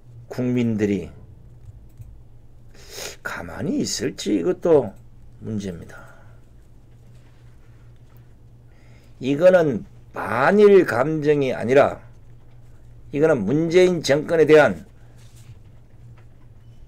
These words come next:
야, 이거 뭐라고 해야 되나, 이거. 또 잘못하면 개소리는 헛소리가 또 고소고발할까봐 이거.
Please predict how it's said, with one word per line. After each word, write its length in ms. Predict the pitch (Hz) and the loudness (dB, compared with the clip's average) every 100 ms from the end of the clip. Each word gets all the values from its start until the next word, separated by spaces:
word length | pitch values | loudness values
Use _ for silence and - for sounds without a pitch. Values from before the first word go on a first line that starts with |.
| - - - - - - - - - - - - - - - | -20 -20 -20 -20 -20 -20 -20 -20 -20 -20 -20 -20 -20 -20 -18
야, 100 | 95 | -12
이거 160 | 90 107 | -10 -8
뭐라고 400 | 104 85 85 107 | -8 -10 -10 -8
해야 80 | 135 | -8
되나, 160 | 180 85 | -8 -14
이거. 160 | 80 - - - - - | -18 -20 -20 -20 -20 -12
또 120 | 135 | -12
잘못하면 600 | - 110 117 127 135 101 - - - | -10 -8 -8 -8 -8 -10 -14 -20 -6
개소리는 480 | 113 131 135 123 | -4 -2 -4 -8
헛소리가 460 | 95 107 - 135 117 | -8 -8 -4 -2 -2
또 200 | 104 107 92 - - - - - - - - - | -4 -8 -10 -20 -20 -20 -20 -20 -20 -20 -20 -12
고소고발할까봐 840 | 127 139 143 131 127 101 107 95 | -6 -4 -2 -2 -2 -6 -8 -12
이거. 120 | 87 | -14